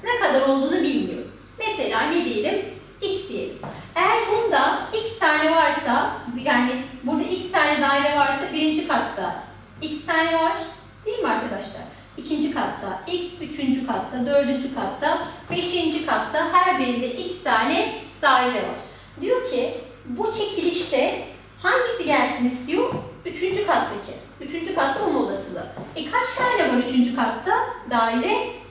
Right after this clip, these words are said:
X tane var. Yani istenilen benden X. Peki tüm binada kaç tane var? Kaç tane daire var? Topluyorum hepsini.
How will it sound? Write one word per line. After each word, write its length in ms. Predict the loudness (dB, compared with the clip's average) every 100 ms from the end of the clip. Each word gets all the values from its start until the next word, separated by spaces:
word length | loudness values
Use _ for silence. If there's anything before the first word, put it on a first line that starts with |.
| -6
X 260 | -4 -4 0
tane 300 | 0 0 -4
var. 160 | -4 0
Yani 260 | 2 2 0
istenilen 640 | -2 0 0 2 4 4
benden 520 | 4 4 4 4 2 0
X. 180 | -2 -2 -10 -16 -10 -4
Peki 480 | -2 0 2 0 -2 -6 -2
tüm 200 | 0 4
binada 460 | 6 6 6 4 4
kaç 240 | 2 2
tane 360 | 2 2 0 -2
var? 200 | 0 0 -2 -10 -4
Kaç 200 | -2 -2
tane 200 | -4 -4 -4
daire 360 | -4 -2 -2
var? 220 | -2 -2
Topluyorum 480 | -2 -2 2 2 2
hepsini. 600 | -2 -4 -4 0 0 0